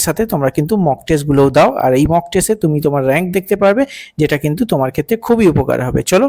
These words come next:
ডেসক্রিপশন বক্সে লিংক দেওয়া আছে, ক্লিক করে তাড়াতাড়ি বাই করে নাও। জানুয়ারি মাসের আঠেরোই জানুয়ারি, উনিশ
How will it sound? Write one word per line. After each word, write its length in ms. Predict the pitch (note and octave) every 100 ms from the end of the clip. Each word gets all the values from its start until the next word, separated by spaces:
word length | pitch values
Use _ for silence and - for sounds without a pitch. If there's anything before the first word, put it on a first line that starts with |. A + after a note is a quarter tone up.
| C#4
ডেসক্রিপশন 340 | D3 C#3 D3+ D3+
বক্সে 180 | C#3+ - C#3+
লিংক 120 | F#3+ F#3+
দেওয়া 120 | G#3+
আছে, 120 | G#3+ B3 -
ক্লিক 200 | C#3+ -
করে 120 | F#3 C4+ - - -
তাড়াতাড়ি 340 | C3+ C3 D#3 A#3+
বাই 140 | D#3+ C3 A#2+
করে 140 | A#2+ A2
নাও। 100 | G#2 - - D3
জানুয়ারি 320 | D3+ F#3+ G#3+
মাসের 280 | A3 - A3+ A#3 - D3
আঠেরোই 340 | - F#3+ A3 G#3
জানুয়ারি, 360 | G#3 G#3 G#3 B3+ - - - -
উনিশ 220 | E3 G3+